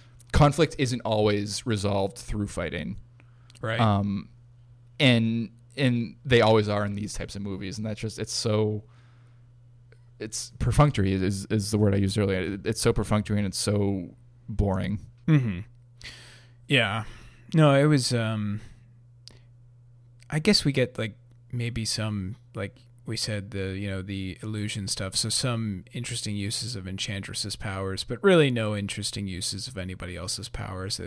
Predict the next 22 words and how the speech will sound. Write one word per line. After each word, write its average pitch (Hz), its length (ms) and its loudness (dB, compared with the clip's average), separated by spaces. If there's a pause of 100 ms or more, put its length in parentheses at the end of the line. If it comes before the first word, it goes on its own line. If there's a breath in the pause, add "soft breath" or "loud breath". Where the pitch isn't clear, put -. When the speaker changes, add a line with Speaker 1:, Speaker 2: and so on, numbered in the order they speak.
Speaker 2:
in 98 120 -8
this 98 160 -8
section. - 520 -8 (920)
Speaker 1:
Right. 131 420 2
That, 135 240 2
that, 135 120 2
that's 147 240 0
what, 151 140 -6
that's 139 160 2
what 143 80 -2
I 131 40 -2
mean. 120 180 -2
Like, 110 180 -4
i-, 120 160 0
if 131 180 0
you 143 120 2
had 127 140 4
a 131 40 -2
character 113 420 4
that 113 120 2
was, 101 180 0
like, 101 480 -4